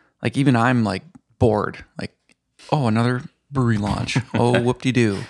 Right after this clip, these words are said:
Speaker 1: You know what
Speaker 2: Right.
Speaker 1: I mean? And it, the more that happens, it just kinda makes it less special.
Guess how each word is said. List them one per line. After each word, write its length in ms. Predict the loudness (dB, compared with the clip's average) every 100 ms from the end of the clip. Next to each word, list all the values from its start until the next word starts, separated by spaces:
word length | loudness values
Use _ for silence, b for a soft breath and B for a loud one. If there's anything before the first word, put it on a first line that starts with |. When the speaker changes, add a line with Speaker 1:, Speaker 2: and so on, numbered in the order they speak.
| -8
Speaker 1:
You 80 | -2
know 80 | 0
what 80 | 2
Speaker 2:
Right. 80 | 2
Speaker 1:
I 40 |
mean? 140 | 2
And 200 | 0 0
it, 200 | -2 -4 B B B
the 40 | 4
more 140 | 4
that 60 | 4
happens, 380 | 2 0 -2 -6
it 60 | -8
just 260 | -6 -6
kinda 220 | -4 -4
makes 260 | -2 -4 -4
it 80 | -6
less 240 | -4 0
special. 640 | -2 2 0 0 -8 -12